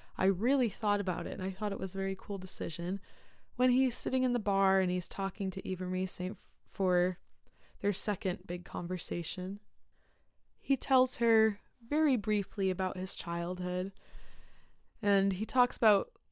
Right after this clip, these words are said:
living in a boys' home, and he just says, along the lines of, "Gee, what a house it was," and keeps talking.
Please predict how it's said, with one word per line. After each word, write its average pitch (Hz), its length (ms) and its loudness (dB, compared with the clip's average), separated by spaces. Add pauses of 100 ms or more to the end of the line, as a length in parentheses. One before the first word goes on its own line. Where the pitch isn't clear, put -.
(260)
living 285 220 2
in 247 100 4
a 220 40 2
boys' 190 380 2
home, 202 400 0 (120)
and 190 180 -2
he 202 120 -2
just 254 260 -2
says, 175 720 -6 (1080)
along 262 300 -2
the 214 60 0
lines 170 340 -2
of, 170 320 -4 (260)
"Gee, 220 440 -2
what 196 200 -8
a 180 40 -4
house 185 340 -6
it - 80 -8
was," 165 460 -8 (760)
and 196 320 0 (120)
keeps - 280 -4
talking. 214 640 0